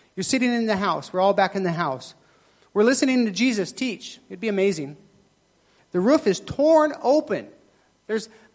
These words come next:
bits of roof falling down. You can imagine the dust and the dirt coming down. You're, like, looking. It's distractive. Jesus is teaching. You're like, "What is going on up there?" All of a sudden, this man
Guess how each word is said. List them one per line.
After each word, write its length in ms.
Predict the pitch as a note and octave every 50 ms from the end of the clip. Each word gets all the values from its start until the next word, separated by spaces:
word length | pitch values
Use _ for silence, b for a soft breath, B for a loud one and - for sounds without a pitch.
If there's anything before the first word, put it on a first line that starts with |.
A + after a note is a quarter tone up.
| E3 E3+
bits 280 | - D4 D#4+ D#4 -
of 180 | - A3 F3 E3
roof 200 | G3+ C4+ D#4 -
falling 500 | - - B3 B3 C4 C#4 C#4 C4+ C4 A3
down. 480 | F#3 G#3+ A#3+ B3+ A#3+ G3+ D3+ C3 B2+ B2+ - _
You 80 | F3 F#3
can 40 |
imagine 340 | A3 A3+ B3 B3+ A3 A#3+ A3+
the 100 | G3 E3+
dust 480 | D3+ - - G3+ G#3 A3 A#3 A3+ A3+ -
and 140 | F#3+ D#3 C#3+
the 60 | C3+
dirt 360 | C#3 - - A#3 B3 A#3+ A#3
coming 240 | - B3 A#3 A3 G#3
down. 320 | G#3 G#3+ A3 A3+ A#3+ A3+ B B B B B
You're, 80 | - A#3+
like, 160 | A#3+ A#3+ G3+
looking. 720 | G#3 G#3+ A3 B3 C4+ C4 C4+ C4+ C4+ C4 C4 C4+ C4 A#3+ F#3+
It's 140 | E3 -
distractive. 640 | - D#3+ D3 - - B3 B3 B3 A#3+ - - B3 A3+
Jesus 300 | E3 F3+ F#3+ E3+ - F#3
is 60 | F3
teaching. 340 | - - C4+ C4 - - A#3+
You're 60 | A3
like, 140 | F#3+ E3 D#3
"What 320 | E3+ F#3+ A3 A#3 A3 - -
is 120 | F3+ E3
going 240 | - G#3 G#3 G3 G3
on 120 | G#3 G#3
up 120 | G#3 G3+ G3+
there?" 140 | A3+ A3
All 140 | F#3+ G3+ A3+
of 60 | A#3
a 20 | A#3
sudden, 120 | B3+ A3+
this 180 | A3 G3+ F3 -
man 580 | F#3+ G3 G3+ A#3 B3+ C4 B3 A3 G3 F#3+ G#3